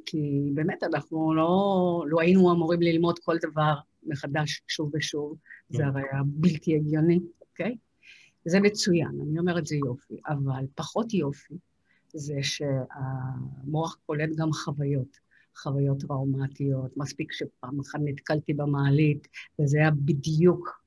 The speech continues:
Speaker 1: חצי דקה, וזה מלווה אותי חיים שלמים, ואני לא נכנסת יותר למעלית. דוגמה קטנה, או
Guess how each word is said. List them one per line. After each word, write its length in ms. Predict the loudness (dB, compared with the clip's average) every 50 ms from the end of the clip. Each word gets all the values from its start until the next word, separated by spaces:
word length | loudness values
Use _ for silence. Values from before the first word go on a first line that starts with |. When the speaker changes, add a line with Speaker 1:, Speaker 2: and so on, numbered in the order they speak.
| _ -6
Speaker 1:
חצי 340 | -4 -4 -4 0 0 2 2
דקה, 320 | 2 0 0 0 0 0 0 0 -6 _ _ _ _ _ -20 -20 -18 -18 -20 _ _ 0
וזה 260 | 2 2 4 4 4
מלווה 340 | 4 4 4 4 4 4 2
אותי 200 | 2 2 0 -2
חיים 400 | -4 0 0 2 2 4 2 2
שלמים, 460 | 2 0 0 2 2 4 4 4 4
ואני 200 | 4 2 2 2
לא 100 | 2 2
נכנסת 460 | 2 2 0 0 -2 -2 -2 -4 -6
יותר 220 | -8 _ -2 0 0
למעלית. 480 | 2 4 4 4 4 4 2 0 0 -2 -4 -8
דוגמה 340 | -8 -8 0 4 4 4 4
קטנה, 380 | 2 0 0 2 2 2 2 0 -2 _ _ _ -20 -20 -18 -18 -20 -20 _ _ 2
או 320 | 4 4 6 4 4 4